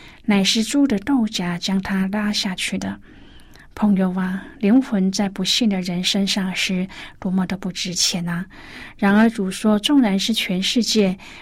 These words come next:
都不能够买到人的灵魂。路加福音十二章第二十二、二十三节说：“所以我告诉你们，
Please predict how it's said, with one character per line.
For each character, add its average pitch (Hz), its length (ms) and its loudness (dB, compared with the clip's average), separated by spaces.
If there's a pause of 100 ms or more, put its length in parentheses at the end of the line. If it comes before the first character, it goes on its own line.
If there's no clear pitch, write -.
都 254 140 4
不 262 140 2
能 220 200 6
够 220 160 0
买 185 220 0
到 196 160 -2
人 180 260 -2
的 180 120 -4
灵 175 200 -6
魂。 170 400 -6 (580)
路 240 100 4
加 269 180 4
福 262 180 0
音 208 220 6
十 220 160 0
二 190 140 2
章 196 280 2
第 190 200 -2
二 202 120 -2
十 180 200 -2
二、 233 340 0
二 226 100 -2
十 196 160 -2
三 185 280 -2
节 180 180 -4
说 185 380 0 (360)
：“所 - 160 2
以 302 80 8
我 226 180 4
告 240 280 2
诉 208 220 0
你 185 120 2
们， 170 320 0